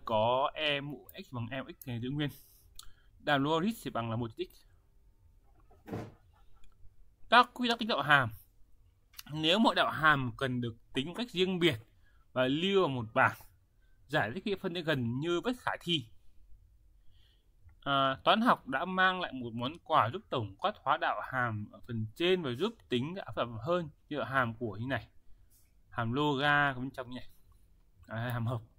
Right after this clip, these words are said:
Như đề cập ở trong mục hai chấm bốn, chìa khóa để thực hiện việc này là hệ thống hóa việc tính đạo hàm cho các hàng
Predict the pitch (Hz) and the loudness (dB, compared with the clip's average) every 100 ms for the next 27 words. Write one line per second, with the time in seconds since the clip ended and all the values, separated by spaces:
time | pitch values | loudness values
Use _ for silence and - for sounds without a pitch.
0 | - - - _ _ _ - 226 247 214 | -20 -20 -20 _ _ _ -4 0 2 2
1 | 175 139 120 - 196 190 190 131 165 156 | 0 2 0 2 2 2 0 -4 -4 -4
2 | 165 160 156 240 311 - 139 113 139 170 | -2 0 0 -2 -4 -2 0 2 2 2
3 | 185 117 - 151 - 120 110 127 123 110 | 0 -8 -6 -10 -8 -12 -6 -2 -2 -2
4 | 107 131 - 117 127 123 127 139 151 123 | -4 -6 -6 -10 -10 -4 2 2 0 -4
5 | 160 151 - 135 117 - _ _ _ - | -6 -8 0 0 0 -4 _ _ _ -20
6 | _ _ - 190 220 208 185 123 | _ _ -4 -2 0 4 4 2